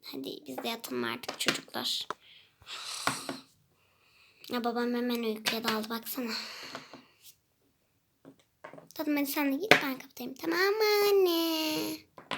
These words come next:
Çık, çık. Şu, şu kapıyı da kapatayım.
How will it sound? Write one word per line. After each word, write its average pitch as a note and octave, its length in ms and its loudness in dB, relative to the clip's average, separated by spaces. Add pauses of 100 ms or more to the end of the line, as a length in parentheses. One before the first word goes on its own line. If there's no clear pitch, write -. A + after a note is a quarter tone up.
(1900)
Çık, - 180 -4
çık. - 200 0 (2500)
Şu, - 360 -2
şu - 120 -4
kapıyı - 280 -10
da - 100 -6
kapatayım. - 440 -8